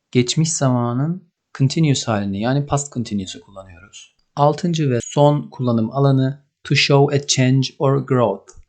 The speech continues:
Yani bir değişim veya gelişim, büyüme gösteriyorsa geçmişte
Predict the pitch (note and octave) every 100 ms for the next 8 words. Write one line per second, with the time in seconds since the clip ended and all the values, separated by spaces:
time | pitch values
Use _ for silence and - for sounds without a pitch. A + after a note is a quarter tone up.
0 | _ - C#3 C#3+ A#2+ C3+ C#3+ _ C#3 C#3
1 | D3 D3 E3+ C#3+ C3+ C#3 C3 B2+ B2+ B2
2 | B2+ G#2+ F#2+ - B2 B2 C3+ A#2 G#2+ _
3 | - G#2+ G2+ - F#2+ F#2 F2 F#2 F#2+ -
4 | G2+ - C#3 F3 -